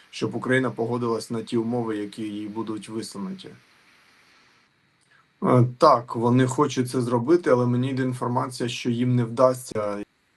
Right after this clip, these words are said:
якось там повністю, е, зали-, е, шматки нашої території без води. Якісь пошкодження можуть бути, але так, щоб прям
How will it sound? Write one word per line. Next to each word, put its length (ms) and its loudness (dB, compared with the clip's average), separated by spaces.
якось 680 -8
там 300 -4
повністю, 880 2
е, 140 -2
зали-, 320 2
е, 40 -10
шматки 460 -2
нашої 380 -2
території 680 0
без 640 -4
води. 600 0
Якісь 300 6
пошкодження 680 2
можуть 320 0
бути, 520 -2
але 240 0
так, 240 -2
щоб 220 -8
прям 580 -4